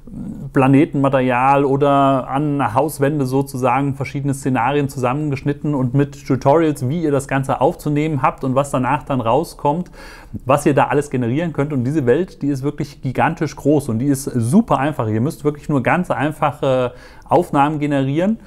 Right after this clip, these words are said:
Ihr müsst an der Kamera auch nicht viel einstellen oder euch den Modus nicht vorher überlegen, sondern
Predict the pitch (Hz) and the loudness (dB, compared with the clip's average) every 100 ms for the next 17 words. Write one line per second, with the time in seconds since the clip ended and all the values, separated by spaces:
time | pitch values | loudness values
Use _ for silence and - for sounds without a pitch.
0 | - - - 127 131 - 143 131 143 156 | -20 -20 -6 0 0 0 0 0 0 0
1 | 131 135 139 170 196 - 156 120 190 170 | 2 2 2 0 0 -2 0 0 0 0
2 | 151 131 135 127 151 127 123 151 165 139 | 0 2 2 0 0 0 0 0 0 0
3 | 131 - 180 175 151 143 147 170 151 139 | -2 2 2 2 2 2 2 0 0 2
4 | 143 135 | 2 0